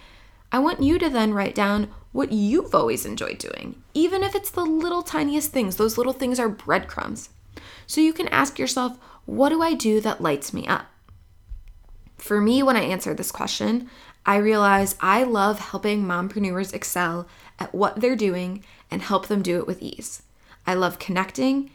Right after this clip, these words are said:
hearing what they're doing, and sharing ways they might be able to make it better. Now, guys, I wrote that in February of twenty twenty-one. I wrote that before I even realized I was gonna do the podcast. And I love seeing it come together and come to fruition now.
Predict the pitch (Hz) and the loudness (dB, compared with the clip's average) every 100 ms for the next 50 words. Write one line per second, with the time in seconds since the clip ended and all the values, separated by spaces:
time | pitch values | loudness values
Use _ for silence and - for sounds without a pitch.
0 | _ _ - - 214 208 214 247 247 262 | _ _ -16 -4 0 2 2 0 0 0
1 | 262 254 247 254 247 - 196 - - 202 | 0 2 0 0 -2 -4 -4 -4 -2 0
2 | 233 220 185 185 190 185 - 180 170 180 | 2 2 0 0 -4 -4 -4 -2 -2 -2
3 | - - - - - - - _ _ - | -6 -10 -8 -6 -6 -8 -14 _ _ -20
4 | - - - - 220 233 226 - 226 311 | -20 -20 -12 -2 2 4 4 4 4 4
5 | 220 214 269 277 294 - _ 233 214 202 | 4 2 0 -2 -4 -10 _ 0 0 0
6 | 208 220 226 233 - 208 - 185 175 - | 4 6 6 2 -2 -6 -4 -4 -4 -4
7 | - - 220 220 - - _ _ _ _ | -4 -4 -8 -12 -18 -20 _ _ _ _
8 | _ _ - 202 233 269 285 302 302 214 | _ _ -2 4 4 4 2 0 0 2
9 | 240 240 214 202 208 196 185 180 175 180 | 4 6 4 2 2 2 4 4 4 2
10 | 170 175 175 180 - - - - - 202 | -2 -4 -4 -4 -4 -4 -6 -6 -10 -10
11 | - - - - - 220 233 226 226 226 | -14 -20 -20 -20 -4 0 2 2 4 6
12 | 220 226 - 214 208 208 - 208 190 196 | 6 6 2 2 4 2 0 -4 -4 -2
13 | 190 185 185 175 - 180 180 - - 139 | -2 0 0 -2 -4 -6 -6 -4 -2 -2
14 | - 147 226 104 214 | -2 -4 -2 0 0